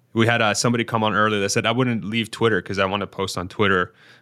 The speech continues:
about Elon's new <laughs> social media platform." Like, that makes sense. That makes sense. Here we go.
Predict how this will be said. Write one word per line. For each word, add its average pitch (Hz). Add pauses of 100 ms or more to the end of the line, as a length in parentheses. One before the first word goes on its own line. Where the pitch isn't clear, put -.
about 98
Elon's 92
new 92 (160)
<laughs> 175
social 180
media 143
platform." -
Like, 101
that 196
makes 233
sense. - (1200)
That 127
makes 135
sense. - (1600)
Here 117
we 107
go. 98